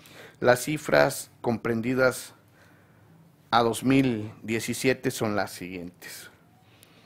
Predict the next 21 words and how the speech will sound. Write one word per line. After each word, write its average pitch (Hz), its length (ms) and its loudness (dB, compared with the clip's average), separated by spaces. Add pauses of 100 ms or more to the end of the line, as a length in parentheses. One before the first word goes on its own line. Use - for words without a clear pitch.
(520)
Inscripción 127 680 0
de 120 160 2
setenta 107 480 -2
y 110 80 -2
un 107 140 -2
mil 123 180 -2
seiscientos 120 520 -4
noventa 104 360 -4
y 98 60 -4
tres 120 260 -4
escrituras 107 600 -8
públicas - 920 -10 (800)
que 120 240 2
comprenden 120 640 0
diversos 107 460 -6
contratos 95 640 -8
civiles. - 680 -12 (220)
Expedición 117 840 -2
de 107 260 -6 (600)
sesenta 107 560 -8
y 101 280 -12